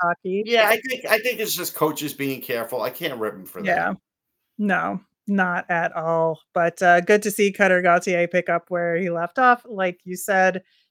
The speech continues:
Speaker 1: and, um, get a big goal in the first game of the season. We'll be tracking him and our
Speaker 2: And it's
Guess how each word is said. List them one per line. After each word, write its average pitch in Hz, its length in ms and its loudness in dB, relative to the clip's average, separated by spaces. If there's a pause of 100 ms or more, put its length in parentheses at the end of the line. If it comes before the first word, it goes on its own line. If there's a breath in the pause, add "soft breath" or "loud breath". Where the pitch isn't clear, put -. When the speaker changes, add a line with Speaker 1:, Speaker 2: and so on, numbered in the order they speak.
(160)
Speaker 1:
and, 175 480 -2
um, 170 500 -4
get 170 260 0
a 180 120 0
big 170 360 -2
goal 165 420 2
in 170 300 -8 (140)
the 170 80 -4
first 180 340 -6
game 170 360 -10
of 165 340 -4 (100)
the 175 80 -10
season. 208 480 -2
We'll 175 140 0
be 170 180 -6
tracking 175 520 -4
him 208 360 0
and 190 280 -4
our 175 140 0
Speaker 2:
And 185 80 2
it's 180 60 2